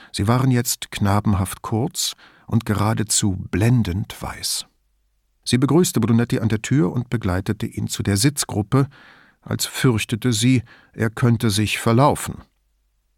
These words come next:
Brunetti ging automatisch zu dem Sessel, auf dem er immer saß, wenn er sie besuchte, und bemerkte sogleich das Tablett mit der silbernen Kaffeekanne und zwei kleinen Tassen.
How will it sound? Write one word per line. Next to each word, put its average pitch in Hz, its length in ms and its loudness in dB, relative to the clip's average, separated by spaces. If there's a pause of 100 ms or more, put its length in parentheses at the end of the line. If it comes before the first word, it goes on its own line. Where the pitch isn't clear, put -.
Brunetti 147 360 4
ging 135 180 2
automatisch 113 760 2
zu - 140 -4
dem 107 240 2
Sessel, 104 380 2
auf - 200 -4
dem 107 240 0
er 87 160 -4 (100)
immer 135 320 4
saß, 78 500 -4
wenn 101 140 -2
er 117 140 -2
sie 117 100 -2
besuchte, 135 580 2 (600)
und 120 120 2
bemerkte 143 420 2
sogleich 117 460 0
das - 220 -4
Tablett - 680 -4
mit 85 220 -4
der 73 100 -2
silbernen 98 560 2
Kaffeekanne 101 760 -2
und 101 240 -4
zwei 113 300 -6
kleinen 85 520 -6
Tassen. - 460 -10